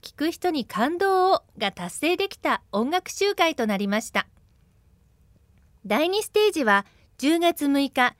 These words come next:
前期終業式まで続きます。この後の夏休みも引き続き有意義なものとし、夏休み明けの八月二十九日火曜から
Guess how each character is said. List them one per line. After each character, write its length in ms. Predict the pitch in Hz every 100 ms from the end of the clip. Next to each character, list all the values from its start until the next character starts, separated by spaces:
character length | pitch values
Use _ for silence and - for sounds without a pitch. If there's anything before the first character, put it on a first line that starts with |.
| _ -
前 160 | 359 370
期 80 |
終 260 | - 285 320
業 200 | 359 403
式 220 | 392 277
ま 120 | 240
で 120 | 185 165
続 220 | 185 214
き 100 | 214
ま 160 | 190 190
す。 160 | - - _ _ _ _ _ _ _ _ _ _ _
こ 140 | - 269
の 100 | 392
後 220 | 453 415
の 100 | 330
夏 240 | 254 247
休 240 | 311 349 294
み 140 | 262
も 180 | 214 202 - _
引 240 | - 277
き 0 |
続 220 | 277 269 262
き 220 | 254 214
有 180 | 254 381
意 60 |
義 160 | 415 415
な 100 | 370
も 120 | 311
の 120 | 302
と 120 | 311
し、 260 | 277 262 254 _ _ _ -
夏 240 | 185 -
休 200 | 262 285
み 100 | 285
明 120 | 277
け 120 | 277 262
の 120 | 254
八 240 | 220 254
月 240 | 320 339 302
二 160 | 320
十 220 | 359 370 320
九 120 | 339
日 220 | 330 -
火 180 | - 247
曜 200 | 311 339
か 140 | 247
ら 160 | 202